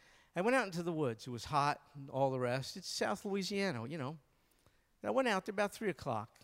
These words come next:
Figured I'd spend an hour or two, collect myself, be ready for Sunday. Didn't quite go that way.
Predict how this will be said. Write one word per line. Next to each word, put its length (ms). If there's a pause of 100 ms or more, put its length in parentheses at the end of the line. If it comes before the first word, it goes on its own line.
Figured 220
I'd 80
spend 240
an 80
hour 240
or 80
two, 400 (800)
collect 300
myself, 480 (320)
be 100
ready 320 (300)
for 100
Sunday. 400 (2250)
Didn't 180
quite 220
go 140
that 200
way. 340